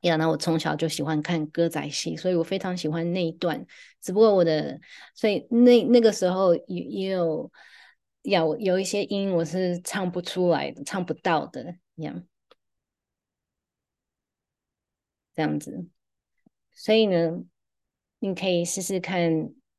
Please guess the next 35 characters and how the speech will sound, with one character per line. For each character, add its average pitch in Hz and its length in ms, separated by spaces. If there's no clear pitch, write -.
移 175 160
动 170 320
一 - 20
下 170 240
你 233 200
的 170 160
脸 156 240
部 165 140
任 190 200
何 185 100
的 156 120
肌 160 200
肉， 156 380
那 170 280
脸 175 200
部 233 100
的 233 100
肌 233 140
肉 226 140
也 175 140
包 185 320
括 190 260
了 156 300
舌 160 360
头。 - 440
刚 208 180
刚 196 400
的 160 400
迷 175 160
走 180 160
神 165 240
经 170 280
的 156 260
测 208 280
验 185 400